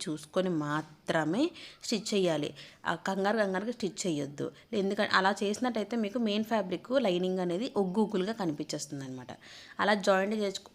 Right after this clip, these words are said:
చేసుకున్న తర్వాత ఎక్సెస్ పార్ట్ ఉంది కదా, అదంతా కూడా నేను కట్ చేసేసాను. ఇప్పుడు మనకి సెంటర్లో బ్యాక్ పార్ట్ అయితే కంప్లీట్ అయ్యింది కదండి. ఇప్పుడు ఫ్రంట్ పార్ట్, ఫ్రంట్ పార్ట్‌లో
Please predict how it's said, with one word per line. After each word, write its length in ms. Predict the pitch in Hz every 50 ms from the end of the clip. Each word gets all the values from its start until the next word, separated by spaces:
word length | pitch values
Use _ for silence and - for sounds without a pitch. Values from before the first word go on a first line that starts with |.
| - - 214
చేసుకున్న 340 | 196 190 - - 202 196
తర్వాత 280 | 180 180 165 160 165 196 254 - - 202
ఎక్సెస్ 420 | 190 185 - - 277 277 277 - - 254
పార్ట్ 200 | 240 226 226 220
ఉంది 140 | 196 190
కదా, 240 | 185 190 196 262 302 - - -
అదంతా 480 | - 180 175 170 170 165 165 160 - 185
కూడా 280 | 180 - 165 151 170 165
నేను 260 | 165 165 185 254 339 392 - - - - - - - - - -
కట్ 220 | 311 254 - -
చేసేసాను. 420 | 185 185 175 - - 151 147 147 - - - -
ఇప్పుడు 320 | 240 233 233 - 302 294
మనకి 420 | 285 269 226 190 170 160 - 240 311 392 - - - - - - - - _ _ _ _ _ _ - - _ -
సెంటర్లో 720 | - - 247 240 254 254 247 254 233 214 202 240 302 403 427 - - - - - - - - - - - - -
బ్యాక్ 380 | 208 214 214 226 226 - - -
పార్ట్ 160 | 277 - 226
అయితే 180 | 202 196 214
కంప్లీట్ 400 | 214 - 202 185 180 180 190 -
అయ్యింది 240 | 185 175 170 165 165
కదండి. 460 | - 165 147 151 147 151 185 240 - -
ఇప్పుడు 240 | 214 190 - 214 269
ఫ్రంట్ 380 | 254 - 226 190 160 156 143 147 - -
పార్ట్, 260 | 131 117 117 - - - - _ - - - _ _ -
ఫ్రంట్ 260 | - 208 202 202 202 220 - 247
పార్ట్‌లో 500 | 240 226 226 - 190 170 175 226 320